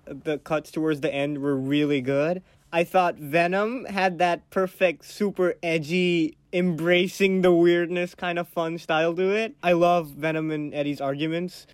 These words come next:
Tick, Tick, Boom, I liked it a lot, and I thought it was pretty, it's, um, I,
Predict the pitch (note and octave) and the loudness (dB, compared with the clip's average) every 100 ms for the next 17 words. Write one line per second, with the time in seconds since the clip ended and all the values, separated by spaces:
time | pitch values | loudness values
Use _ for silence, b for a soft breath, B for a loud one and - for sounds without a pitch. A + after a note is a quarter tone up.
0 | - - A#3+ C#4 G3+ E3 G#3 B3 A#3+ - | -20 -6 -2 -2 0 2 4 2 -2 -10
1 | D#3 D3+ - E3+ E3+ E3 F#3 D#3+ D3+ E3+ | -18 -20 -6 -2 -2 0 -2 0 0 -2
2 | F3 D#3+ D#3 D3 D#3+ E3 E3 - F3+ F3+ | -6 -8 -6 -4 -4 -4 -6 -8 -8 -6
3 | E3 - - E3+ - E3+ D#3 | -8 -10 -8 -10 -8 -8 -8